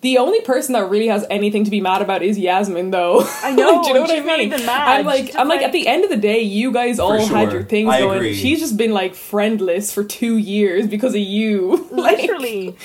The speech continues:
Speaker 2: She didn't wa-, she didn't just, like, dip on all of them. They dipped on all of her. Like, well, they all dipped on her.
Speaker 1: She tried.
Speaker 2: Yeah.
Speaker 1: Yeah.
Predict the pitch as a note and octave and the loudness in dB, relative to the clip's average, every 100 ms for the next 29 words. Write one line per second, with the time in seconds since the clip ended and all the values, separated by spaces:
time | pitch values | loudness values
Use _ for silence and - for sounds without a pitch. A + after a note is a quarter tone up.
0 | - - D#4+ A#4+ G4 B3 A#3+ C4 - C4+ | -12 -10 -4 -2 -2 -2 -2 -2 -2 -2
1 | G#4+ F#4 C4 C#4 C#4 C4+ A3+ - - A#3 | -2 -6 -6 -6 -4 -6 -6 -10 -4 -4
2 | C4 A3+ G#3+ G#3 A3+ F#3+ A#3 G#3+ G#3+ G#3+ | -2 -6 -4 -4 -6 -6 -6 -4 -6 -6
3 | D4 F4+ E4+ C#4+ C4 B3 D4+ A#3 - - | -10 -6 -4 -2 -4 -4 -6 -4 -6 -6
4 | C4+ B3+ C#4 C4 C4 C#4 C#4 C#4+ C#4 C#4+ | -4 -4 -4 -6 -6 -6 -10 -12 -10 -4
5 | C#4+ - A#3 G#3+ C4 A3+ F3 F3+ A3+ B3 | -2 0 0 2 2 0 -2 -6 -6 -6
6 | F4 A3 G3+ F3 D#3+ | -4 -2 -2 -4 -8